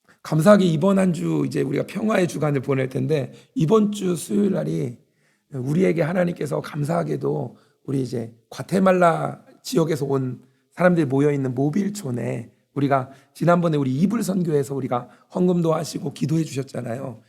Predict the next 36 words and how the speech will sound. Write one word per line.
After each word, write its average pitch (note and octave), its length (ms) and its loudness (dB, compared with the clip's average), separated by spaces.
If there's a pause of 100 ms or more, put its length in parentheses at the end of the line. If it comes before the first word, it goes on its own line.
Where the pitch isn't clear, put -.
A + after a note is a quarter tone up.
(220)
그게 G3 160 6
모여졌어요. A#2+ 720 0 (320)
그 C#3+ 100 -2
모여진 G3+ 420 6
것을 F3 240 0
가지고 D3+ 520 -2 (200)
지금 C#3 240 -6
이제 B2 280 -8 (220)
그 - 160 -12
블랭킷, - 640 2
이 D3 60 -4
이불 E3+ 320 2
지금 D3+ 160 -2
준비해 D3+ 340 -2
놓고 B2 440 -4 (220)
이번 D#3+ 240 2
주 D#3+ 100 -8
수요일 - 400 2
날 G#3 120 0
이제 D3 120 -6
가서 C3+ 580 -6 (320)
나눠주기도 C#3+ 760 -4
하고 - 540 -8 (220)
또 - 80 -8
이제 B2 100 -4
공연도 G3+ 500 6
하는 D3 220 0
시간들을 D3+ 460 -6
갖게 C3+ 320 -6
되어질 B2+ 420 -6
텐데, B2+ 540 -12 (720)
어, - 480 -12 (240)
너무 A#3+ 240 6
감사하다라는 C#3 760 0
생각이 C#3+ 380 -6
들어요. - 220 -20